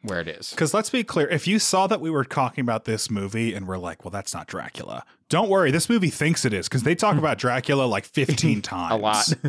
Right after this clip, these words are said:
Speaker 1: <laughs>
Speaker 2: They're constantly referencing Dracula. And the, I agree with you, the boat is, I think,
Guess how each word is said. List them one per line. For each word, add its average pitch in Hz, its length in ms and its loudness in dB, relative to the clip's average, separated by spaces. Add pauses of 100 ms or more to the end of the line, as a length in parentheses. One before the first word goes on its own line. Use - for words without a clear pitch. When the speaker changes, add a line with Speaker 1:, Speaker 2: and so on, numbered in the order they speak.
(100)
Speaker 1:
<laughs> 180 80 2 (1080)
Speaker 2:
They're 170 100 4 (100)
constantly 139 1000 -2
referencing 110 580 -2
Dracula. - 680 -8 (100)
And 185 180 0
the, 202 240 2
I 190 140 0
agree 170 180 2
with 170 140 2
you, 107 80 -4
the 123 120 -2
boat 151 420 2
is, 127 200 -2
I 123 120 -4
think, 135 400 -2